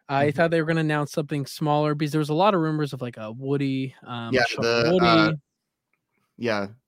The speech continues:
Speaker 2: the, it, it was
Speaker 1: Um,
Speaker 2: the one with Switchback, I think, at, uh, Z D Ts.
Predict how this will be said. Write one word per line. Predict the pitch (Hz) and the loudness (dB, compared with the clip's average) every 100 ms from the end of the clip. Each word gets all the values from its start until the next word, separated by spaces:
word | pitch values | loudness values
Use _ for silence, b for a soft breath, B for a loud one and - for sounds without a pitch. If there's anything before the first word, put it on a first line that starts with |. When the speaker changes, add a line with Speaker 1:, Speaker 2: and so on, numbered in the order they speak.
| _ _ - | _ _ -8
Speaker 2:
the, | 135 | -8
it, | - - | -8 -2
it | |
was | 156 143 135 | 2 4 2
Speaker 1:
Um, | 131 | -2
Speaker 2:
the | 123 | -2
one | 131 139 | 0 2
with | 127 110 | 0 -2
Switchback, | - 120 110 113 104 | -4 -4 0 -2 0
I | 107 | -4
think, | 104 110 104 - | -4 -6 -6 -6
at, | 107 | -4
uh, | 104 104 | -4 -4
Z | 98 110 | -6 -6
D | 110 | -4
Ts. | 101 110 110 113 | -4 -4 -4 -6